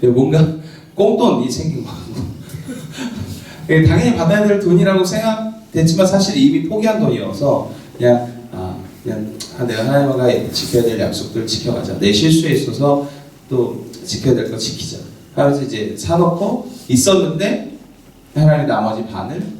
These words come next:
채워줬죠. 이제 결혼하면서 이제 사는 거거든요, 저도. 그러니까 저도 목돈이 없으니까 그랬는데, 그러니까 우리가 결국 우리가 실수를 할 수는 있고 잘못을 할 수 있습니다. 하지만 그 안에서 우리가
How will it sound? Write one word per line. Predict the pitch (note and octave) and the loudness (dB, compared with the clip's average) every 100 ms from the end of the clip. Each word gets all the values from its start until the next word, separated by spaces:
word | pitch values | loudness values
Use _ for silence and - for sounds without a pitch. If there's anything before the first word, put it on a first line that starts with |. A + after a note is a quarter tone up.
| - - - | -18 -18 -6
채워줬죠. | - D3+ G#2+ - - - - | 2 2 2 -6 -12 -14 -10
이제 | G#2+ | -6
결혼하면서 | A#2+ F#3 G#3+ G#3 F#3 F3 E3 - - - | 2 2 4 2 0 -2 -4 -8 -14 -16
이제 | - G#2 G2+ - - - - - - - | -12 -10 -10 -12 -18 -20 -20 -18 -16 -8
사는 | - D3 C#3+ | 0 2 2
거거든요, | F#2+ - - - | 0 -4 -8 -10
저도. | - F#2 F2 - - - - | -10 -10 -12 -14 -18 -20 -12
그러니까 | G#2+ G#2+ G#2+ - - - | -8 -6 -8 -12 -10 2
저도 | B2+ C3 | 4 4
목돈이 | C3+ - D3+ | 4 4 4
없으니까 | G#2+ - - F#2+ F2 F2 - - - | 4 0 -6 -10 -12 -12 -14 -14 -2
그랬는데, | A#2 A2 G2 G#2+ G#2+ - - - | -2 -2 -6 -8 -10 -12 -18 -2
그러니까 | E3 D#3+ F#3 | 4 6 6
우리가 | G#3 G3 - | 4 2 2
결국 | E3 F3 G3+ - - - - | 4 4 4 0 -8 -16 -10
우리가 | C#3 D3+ G3+ | -2 2 4
실수를 | G#3+ C#4+ C#4+ C#4+ D4 C#4+ C#4 A#3 | 4 2 2 2 2 4 4 4
할 | B3 | 4
수는 | B3+ - F#3 C3 | 2 0 -4 -4
있고 | - - - - | -4 -6 -8 -4
잘못을 | - A#2+ D3+ F#3 G3 F#3+ | 0 2 4 4 2 4
할 | F#3 | 2
수 | F3 C#3 | 2 -4
있습니다. | A#2+ - - - G#2+ | -10 -12 -14 -12 -8
하지만 | C#3 F3 F3+ E3+ | -6 -2 -2 2
그 | D#3 D3+ | 2 4
안에서 | - B2+ - F#3 D#3+ - - - - | 2 -2 -2 -2 -2 -4 -14 -10 2
우리가 | C#3 D#3 G3 B3 - - | 4 6 6 4 0 -6